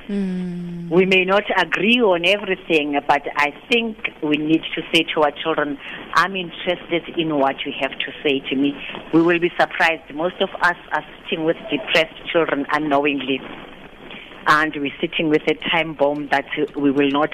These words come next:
Speaker 2: like it when it explodes, because there are so many challenges. I mean, how we get to depression and how our lives get messed up, it,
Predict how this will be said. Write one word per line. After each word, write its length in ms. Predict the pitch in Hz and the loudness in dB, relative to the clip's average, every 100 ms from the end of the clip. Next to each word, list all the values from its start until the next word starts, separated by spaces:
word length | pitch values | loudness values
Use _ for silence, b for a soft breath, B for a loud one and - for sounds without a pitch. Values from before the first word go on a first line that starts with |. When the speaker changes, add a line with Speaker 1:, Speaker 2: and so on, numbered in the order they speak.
| - | 0
Speaker 2:
like 360 | 143 143 - | 2 0 -4
it 180 | 147 - | -8 -4
when 180 | 139 139 | -2 0
it 140 | 135 - | -4 -6
explodes, 600 | 135 - - 170 175 170 - B B B B | -8 -6 2 2 2 -2 -16 B B B B
because 280 | - - 156 143 | -4 2 2 4
there 120 | 147 | 0
are 80 | - | 2
so 140 | 202 | 0
many 300 | 202 190 190 180 - | 2 0 -2 -4 0
challenges. 540 | 185 185 156 131 127 127 | 2 0 -2 -4 -2 0
I 160 | 143 | 0
mean, 220 | 147 156 | 0 0
how 240 | 147 165 196 | 2 2 2
we 200 | 196 190 | 0 -4
get 180 | 180 190 - - - | -2 -2 -4 -12 -6
to 80 | |
depression 800 | 165 160 - 202 202 - 190 185 175 B B B B B B | -4 -4 0 2 2 -2 -2 -2 -6 B B B B B B
and 240 | 170 160 160 | 2 4 4
how 300 | 147 190 196 | 4 4 4
our 260 | 175 165 | 2 2
lives 640 | 156 160 170 180 180 156 143 135 | 4 4 4 2 -2 -8 -6 2
get 180 | 160 156 - | 2 2 -4
messed 300 | 160 170 - | -2 -2 0
up, 200 | 170 170 | 0 0
it, 480 | - 156 160 - 135 | -4 -2 -2 -4 -10